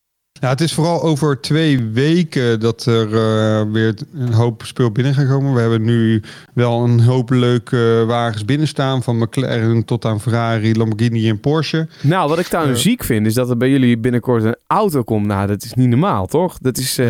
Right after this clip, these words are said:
Speaker 1: Daar wilde ik het even over hebben.
Speaker 2: Dit is toch insane? Dat, dat hebben jullie denk ik nog nooit in de show, in de, in de werkplaats gehad, volgens mij.
Speaker 1: Wij krijgen een primeur. Letterlijk.
Speaker 2: Toch?
Speaker 1: Echt een primeur.
Speaker 2: Het is de allereerste
Speaker 1: We hebben
Speaker 2: keer dat jullie die auto in, in de, in de werkplaats k-,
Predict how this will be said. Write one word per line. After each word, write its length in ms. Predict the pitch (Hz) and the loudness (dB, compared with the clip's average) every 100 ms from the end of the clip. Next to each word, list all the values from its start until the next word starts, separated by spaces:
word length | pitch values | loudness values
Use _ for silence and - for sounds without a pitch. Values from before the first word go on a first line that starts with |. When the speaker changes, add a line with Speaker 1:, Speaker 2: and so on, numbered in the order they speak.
| 113 | 2
Speaker 1:
Daar 180 | 117 214 | 2 2
wilde 180 | 220 208 | 0 0
ik 60 | |
het 80 | - | 0
even 200 | 190 151 | -2 2
over 180 | 147 131 | 2 2
hebben. 380 | 175 247 131 110 | 2 2 0 -2
Speaker 2:
Dit 120 | 135 | -2
is 100 | 139 | -2
toch 160 | - - | -4 -2
insane? 640 | 156 139 - 254 131 135 | -2 -2 0 2 2 2
Dat, 160 | 135 127 | 0 -2
dat 240 | - 113 | -4 0
hebben 200 | 110 117 | 0 2
jullie 160 | 131 143 | 2 4
denk 160 | 147 170 | 2 2
ik 60 | |
nog 120 | 156 160 | 2 2
nooit 280 | 202 214 | 2 2
in 100 | 151 | 2
de 100 | 131 | 0
show, 260 | 131 202 185 | 0 -2 -2
in 140 | 156 | 0
de, 120 | 160 156 | 0 2
in 80 | |
de 60 | 160 | 2
werkplaats 440 | 160 170 175 156 | 0 0 -2 -4
gehad, 280 | - 180 247 | -2 -2 -2
volgens 260 | - 120 104 | 0 0 2
mij. 260 | 95 92 101 _ _ | 2 0 -4 _ _
Speaker 1:
Wij 300 | - 123 147 | -2 0 0
krijgen 420 | 151 165 160 151 - | -2 -2 0 0 0
een 220 | 147 131 - | 0 0 -4
primeur. 920 | 127 131 127 127 143 160 127 104 95 - _ _ _ | 0 2 4 4 4 2 0 -4 -10 -20 _ _ _
Letterlijk. 580 | 123 127 139 135 - - | 0 2 2 0 0 0
Speaker 2:
Toch? 240 | - - - _ _ | -4 -10 -14 _ _
Speaker 1:
Echt 360 | 151 151 - - | -4 -4 -4 -2
een 120 | 131 | 0
primeur. 380 | 127 131 117 110 | 2 2 2 0
Speaker 2:
Het 120 | 104 | -2
is 60 | 135 | -2
de 80 | 165 | -2
allereerste 380 | 185 240 139 143 | -2 0 0 0
Speaker 1:
We 60 | |
hebben 200 | 143 135 | 0 2
Speaker 2:
keer 100 | 147 | 0
dat 120 | 151 | 0
jullie 200 | 147 156 | 0 0
die 120 | 156 156 | 2 2
auto 240 | 156 156 | 0 0
in, 220 | 156 147 | 0 0
in 160 | 156 151 | 0 0
de, 200 | 147 143 | 2 2
in 60 | 147 | 0
de 60 | |
werkplaats 460 | 151 202 196 113 101 | 0 -2 0 -2 -2
k-, 140 | 117 | -4